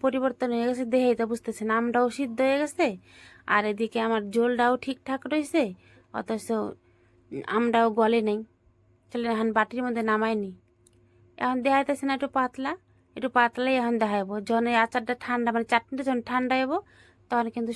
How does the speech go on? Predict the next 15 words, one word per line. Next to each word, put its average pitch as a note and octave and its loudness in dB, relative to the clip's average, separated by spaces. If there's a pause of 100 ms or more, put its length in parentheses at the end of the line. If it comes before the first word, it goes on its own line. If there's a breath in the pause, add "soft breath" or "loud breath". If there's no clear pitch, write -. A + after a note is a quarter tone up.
সুন্দর A#3+ -2
একটা B3 -2
চিটচিটা C4 -2 (100)
ভাব G#3+ 2 (100)
আসবো, D#4+ -2 (520 loud breath)
আর G#3+ 0 (100)
সুন্দর A#3+ 2 (120)
আমার G#3+ 0 (100)
একটা A3 -4 (520 soft breath)
মাখো A3+ 0
মাখো A3+ 2
একটা A3+ -4
ভাব G3 4
হয়ে A3 2
যাবে G3+ -2